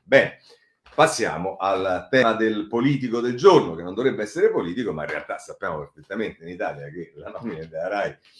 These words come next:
eh, al di là di tutto quello che si vuole, è un fatto politico e, eh, come molti denunciano, di lottizzazione politica, non pare essere stato diverso anche questa volta.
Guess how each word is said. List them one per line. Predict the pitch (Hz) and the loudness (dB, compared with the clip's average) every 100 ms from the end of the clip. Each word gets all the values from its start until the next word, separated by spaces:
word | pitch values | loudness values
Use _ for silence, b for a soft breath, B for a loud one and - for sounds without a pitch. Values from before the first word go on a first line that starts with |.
| b b - | b b -6
eh, | 92 87 82 80 | -2 0 -2 -6
al | 90 92 | -12 -10
di | |
là | 98 104 | -6 -6
di | 87 | -6
tutto | 95 107 95 | -10 -10 -6
quello | 98 | -4
che | 85 | -4
si | - | -8
vuole, | 92 107 78 73 | -4 -2 -2 -4
è | 95 | -6
un | 80 | -6
fatto | - - - - | -8 -8 -12 -4
politico | 113 131 123 87 76 76 | 0 2 0 -2 -10 -12
e, | 95 90 | -10 -14
eh, | 78 76 - | -14 -18 -12
come | 90 85 | -10 -6
molti | 104 98 80 | -8 -8 -12
denunciano, | 90 107 - 73 | -10 -10 -12 -18
di | 73 | -16
lottizzazione | 82 - 131 113 110 - 113 85 76 | -14 -10 -10 -6 -6 -4 -4 -4 -6
politica, | 131 120 135 127 82 | -8 -6 -4 -6 -8
non | 82 87 | -10 -12
pare | - 98 87 | -8 -6 -6
essere | 82 82 | -8 -12
stato | 82 101 78 | -10 -10 -10
diverso | 82 95 - 90 | -10 -10 -10 -16
anche | - | -12
questa | 135 165 175 | -10 -4 -4
volta. | 87 - 82 | -4 -8 -14